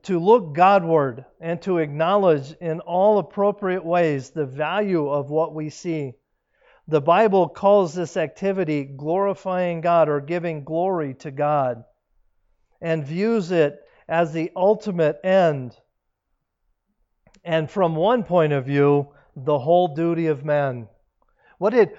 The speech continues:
what did, what did, um, uh, what was, uh, Solomon in, in Ecclesiastes? Let, let me, let me read it to you. Uh, uh, Solomon in Ecclesiastes chapter twelve kinda summed up his life.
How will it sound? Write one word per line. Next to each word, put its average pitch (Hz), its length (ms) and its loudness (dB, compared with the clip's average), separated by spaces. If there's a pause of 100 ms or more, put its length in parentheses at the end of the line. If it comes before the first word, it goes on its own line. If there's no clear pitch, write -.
what 226 140 -2
did, 269 180 -4 (180)
what 180 220 -6
did, 233 220 -2
um, 147 460 0 (220)
uh, 147 160 -6
what 165 220 -8
was, 151 220 -8
uh, 135 120 -4
Solomon 160 560 -4 (840)
in, 175 180 -6
in 180 220 -4
Ecclesiastes? 196 1040 -4
Let, 180 180 0
let 190 160 2
me, 202 100 -4
let 196 200 2
me 196 100 0
read 190 180 2
it 165 120 -2
to 190 80 -4
you. 135 260 -6 (640)
Uh, - 20 0
uh, 156 120 2
Solomon 208 640 0
in 160 140 0
Ecclesiastes 196 880 -8
chapter 180 340 -6
twelve 170 480 0 (460)
kinda 226 280 -4
summed 233 540 -4
up 208 440 -2
his 170 320 -2
life. 175 640 0